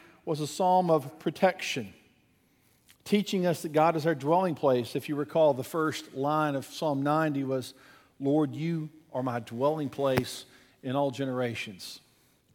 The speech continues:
But today, we're looking at yet another type, another genre of the Psalms.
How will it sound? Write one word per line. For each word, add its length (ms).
But 220
today, 640
we're 160
looking 400
at 120
yet 400
another 920
type, 480
another 360
genre 720
of 200
the 80
Psalms. 920